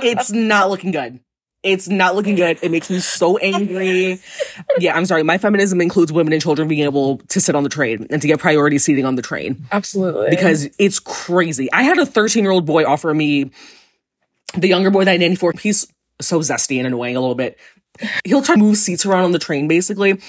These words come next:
Speaker 1: and I'm trying to c-, talk him out of it 'cause I'm like, "That's not how you act on the fucking train. You have a black mom.
Speaker 2: Right.
Speaker 1: Have some decorum."
Speaker 2: <laughs>
Speaker 1: And he wanted to switch seats, and I was like, "Sebastian, you need to stay in your seat." And then this other boy, I guess the boy and his friend got on the train, and then one of them was also going for the seat. And he's like, "No, he can sit there. It's fine."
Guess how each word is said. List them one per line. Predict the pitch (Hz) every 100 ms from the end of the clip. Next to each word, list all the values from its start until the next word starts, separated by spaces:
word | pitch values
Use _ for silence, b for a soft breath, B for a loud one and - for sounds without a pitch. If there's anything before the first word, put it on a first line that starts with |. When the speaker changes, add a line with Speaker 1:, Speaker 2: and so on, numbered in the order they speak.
| B
Speaker 1:
and | -
I'm | 175
trying | 180 180 190
to | 185
c-, | - -
talk | 160 170
him | 160
out | 156
of | 143
it |
'cause | 135
I'm | 147
like, | 143
"That's | 143
not | 156 165
how |
you | 147
act | 147
on | 143
the | -
fucking | 214 208 151
train. | - 151 143
You |
have | 156
a |
black | 123 170 151
mom. | 160 135
Speaker 2:
Right. | 143 143 113 -
Speaker 1:
Have | 214
some | 185
decorum." | 180 165 135 - -
Speaker 2:
<laughs> | 285 B B B B B B -
Speaker 1:
And | 240 233
he | 208
wanted | 220 233 262
to | 202
switch | 233 190
seats, | - 240
and | 180
I |
was | 165
like, | 143
"Sebastian, | 160 139 135 165 147
you |
need | 135 127
to |
stay | - 143
in |
your | 147
seat." | 147 233 214 - B B B _
And | 185 185
then | 170
this | 175 -
other | 202 208
boy, | 180 185 165 151 151
I | -
guess | 170 170
the | 160
boy | 170 160
and | 160
his | 156
friend | 165 151
got | 151
on |
the | 143
train, | 135 156 143
and |
then | 135 123 131
one | 131 147
of |
them | 156
was | 143
also | 151 147
going | 147 143
for | 147
the | 139
seat. | - 135
And |
he's | 180
like, | 220
"No, |
he | 277 285
can | 294
sit | 180
there. | 156 156
It's | 160
fine." | 175 110 127